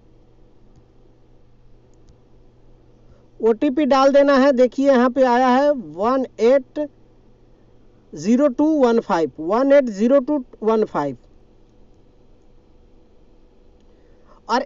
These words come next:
इस तरह से आप देख सकते हैं, execute दे दिया है और ये अब, अब यहाँ से sale करेंगे, ये sale out हो जाएगा। अभी आप देख सकते हैं, place हो गया है, ये सेल आउट हो जाएगा।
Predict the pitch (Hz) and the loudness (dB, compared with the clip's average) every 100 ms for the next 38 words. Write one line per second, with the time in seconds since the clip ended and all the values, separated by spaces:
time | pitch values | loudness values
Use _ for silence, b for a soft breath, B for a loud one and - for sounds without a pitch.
0 | - 302 - 311 330 311 330 302 226 311 | 0 -2 0 0 2 0 0 0 2 0
1 | 302 302 262 311 262 311 330 214 208 240 | 2 -2 2 2 4 4 0 -2 -4 -2
2 | 285 294 262 277 285 285 294 233 320 233 | 0 0 0 2 2 2 2 2 0 0
3 | 240 247 294 233 254 294 - 233 285 277 | -2 2 2 2 0 -2 -4 -2 2 2
4 | 247 277 294 339 b b b - 254 294 | 2 0 0 -2 b b b -4 2 2
5 | 285 277 262 269 294 294 247 - 247 262 | 2 2 2 2 0 2 -2 0 2 2
6 | 247 247 240 226 220 175 151 135 120 - | 2 0 0 0 2 0 -4 -8 -12 -16
7 | - - 214 269 247 226 285 285 254 294 | -16 -8 -2 -2 0 0 0 0 0 0
8 | 269 262 262 254 277 269 269 247 359 b | 0 2 0 2 0 2 0 0 -4 b
9 | b b - 302 294 277 262 240 - 185 | b b -2 0 4 2 4 0 0 -2
10 | - 269 | -2 -4